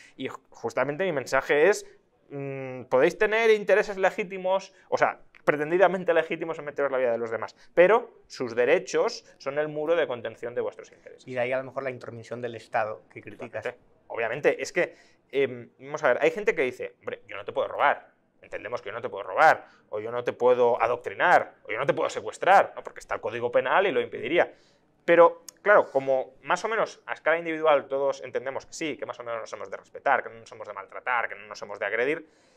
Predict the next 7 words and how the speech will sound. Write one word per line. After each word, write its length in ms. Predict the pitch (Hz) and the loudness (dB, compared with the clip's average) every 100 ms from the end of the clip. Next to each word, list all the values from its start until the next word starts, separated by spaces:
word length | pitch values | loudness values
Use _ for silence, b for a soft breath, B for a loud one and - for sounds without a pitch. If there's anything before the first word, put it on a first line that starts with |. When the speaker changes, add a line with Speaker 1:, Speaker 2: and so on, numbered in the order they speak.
| b b - | b b -8
Speaker 1:
em, 380 | 165 165 160 160 _ _ _ | -2 0 0 -4 _ _ _
la 140 | 151 | -2
gente 360 | 139 208 240 247 | 0 0 2 2
que 180 | 208 - | 0 -6
quiere, 600 | - 214 202 123 104 - _ _ - | -4 2 4 4 0 -10 _ _ 2
aún 300 | 143 151 226 | 8 10 8
así 540 | 214 - 190 156 - | 4 2 -2 -4 -6